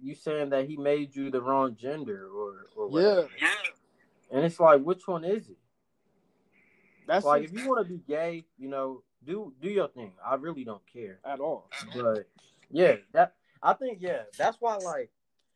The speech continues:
Speaker 1: because this is the thing. We need to talk about this shit.
Speaker 2: Mm-hmm.
Speaker 1: But it's so hard to talk about because if you try and talk about it and bring facts and truth into it, you're automatically homophobic or something. It's like,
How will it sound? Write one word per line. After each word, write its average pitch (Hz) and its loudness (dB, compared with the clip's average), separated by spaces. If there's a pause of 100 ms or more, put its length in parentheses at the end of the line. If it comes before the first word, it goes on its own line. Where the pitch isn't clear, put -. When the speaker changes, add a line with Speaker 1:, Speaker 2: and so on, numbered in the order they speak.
(120)
Speaker 1:
because 170 0
this 233 -2
is 233 -12
the 170 -4
thing. 143 -6
We 175 -8
need 180 -6
to 175 -4
talk 170 -4
about 113 -6
this 104 -20
shit. 104 -12
Speaker 2:
Mm-hmm. 165 -6 (300)
Speaker 1:
But 147 8
it's 180 6
so 202 8
hard 180 10
to 143 0
talk 180 0
about 139 -2
because 127 -8
if 131 -16
you 180 -14
try 175 -2
and - -6
talk 175 0
about 143 0
it 127 -8
and 113 -20
bring 143 -10 (100)
facts 151 -6
and 110 -16
truth 180 -14
into 110 -12
it, 98 -8 (480)
you're 139 4
automatically 143 4
homophobic 131 -4 (100)
or - -18
something. 101 -10
It's 156 -2
like, 156 4